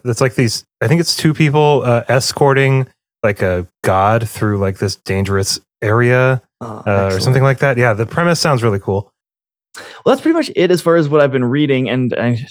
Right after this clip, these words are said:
Speaker 2: I feel bad even though it's like, yeah, it's like five books that I've been reading, you know?
Speaker 1: Yeah.
Speaker 2: Um,
Speaker 1: It never
Speaker 2: but
Speaker 1: feels like
Speaker 2: it's like,
Speaker 1: enough.
Speaker 2: there's so many books that I want to read. I
Speaker 1: Yeah.
Speaker 2: did get to watch a few fun things this week. Uh, not
Speaker 1: Oh,
Speaker 2: a
Speaker 1: cool.
Speaker 2: ton, but a little bit that I wanna mention here. Uh, there was this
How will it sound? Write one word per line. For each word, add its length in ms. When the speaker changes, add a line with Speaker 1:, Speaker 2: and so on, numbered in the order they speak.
Speaker 2:
I 80
feel 220
bad 260
even 220
though 160
it's 160
like, 180
yeah, 120
it's 540
like 100
five 480
books 240
that 100
I've 100
been 100
reading, 280
you 80
know? 160
Speaker 1:
Yeah. 540
Speaker 2:
Um, 280
Speaker 1:
It 60
never 160
Speaker 2:
but 180
Speaker 1:
feels 200
like 80
Speaker 2:
it's 120
like, 120
Speaker 1:
enough. 140
Speaker 2:
there's 120
so 220
many 160
books 280
that 100
I 40
want 260
to 120
read. 540
I 80
Speaker 1:
Yeah. 100
Speaker 2:
did 220
get 200
to 200
watch 380
a 80
few 260
fun 300
things 320
this 220
week. 440
Uh, 160
not 180
Speaker 1:
Oh, 40
Speaker 2:
a 40
Speaker 1:
cool. 120
Speaker 2:
ton, 240
but 160
a 40
little 260
bit 200
that 100
I 60
wanna 240
mention 440
here. 320
Uh, 100
there 140
was 100
this 260